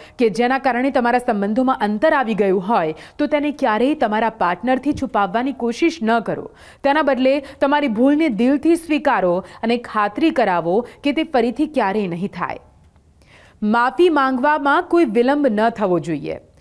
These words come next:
જો તમારા પાર્ટનરને તમારી વાતથી દુઃખ થયું હોય, તો તમારે કંઈ પણ વિચાર્યા વગર તેની માફી માંગી લેવી જોઈએ.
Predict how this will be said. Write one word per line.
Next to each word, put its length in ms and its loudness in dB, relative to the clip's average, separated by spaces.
જો 160 2
તમારા 280 2
પાર્ટનરને 640 0
તમારી 320 0
વાતથી 380 0
દુઃખ 300 -2
થયું 340 2
હોય, 200 2
તો 120 -4
તમારે 300 0
કંઈ 260 0
પણ 240 -2
વિચાર્યા 400 0
વગર 320 0
તેની 280 -2
માફી 400 -2
માંગી 320 -2
લેવી 220 0
જોઈએ. 380 -10